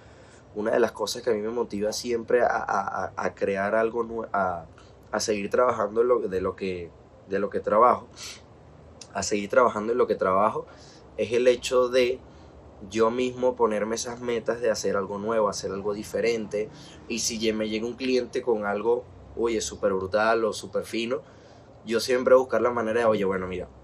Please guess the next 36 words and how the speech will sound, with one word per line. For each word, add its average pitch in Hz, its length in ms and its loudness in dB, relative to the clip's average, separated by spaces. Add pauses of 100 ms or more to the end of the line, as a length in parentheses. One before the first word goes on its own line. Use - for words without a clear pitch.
(720)
está 90 240 -8
brutal, 107 320 4
vamos 107 260 0
a 117 80 -4
plasmar 101 300 -4
esto 120 160 0
del 117 100 2
cliente 110 360 0
porque 113 240 -2
esto 98 140 -10
incluso 107 280 -10
también 104 300 -4
para 107 220 0
mí 101 120 -10
es 92 80 -12
un 92 140 -10
reto. 117 380 4 (640)
O 120 100 6
simplemente 131 760 2
si 135 120 -6
tengo 117 240 -4
la 135 100 2
oportunidad 117 560 -2
de 107 100 2
yo 107 60 0
decirle 113 360 -2
a - 20 2
la 123 160 2
persona, 101 680 2
al - 140 -4
cliente, 101 680 -6
a 92 100 -4
la, 90 220 -4
a 95 140 -8
quien 98 240 -6
sea, 101 380 0